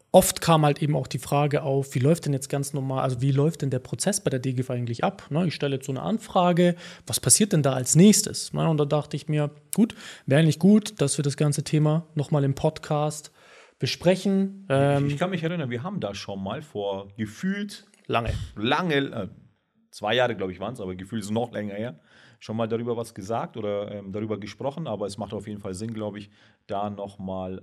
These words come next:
Speaker 2: ähm, ja, so ein Update darüber zu geben oder ein Refresh zu machen.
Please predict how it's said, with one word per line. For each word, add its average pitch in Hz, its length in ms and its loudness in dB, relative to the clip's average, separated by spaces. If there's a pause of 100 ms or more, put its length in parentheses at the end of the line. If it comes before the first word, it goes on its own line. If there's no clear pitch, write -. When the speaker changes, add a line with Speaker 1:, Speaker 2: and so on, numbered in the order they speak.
Speaker 2:
ähm, 90 400 -12
ja, 87 200 -10
so 87 80 -10
ein 80 220 -12
Update 98 460 -8
darüber 87 300 -10
zu - 160 -20
geben 87 200 -14
oder 85 100 -10
ein 90 80 -10
Refresh 127 400 -8
zu - 140 -20
machen. 92 200 -20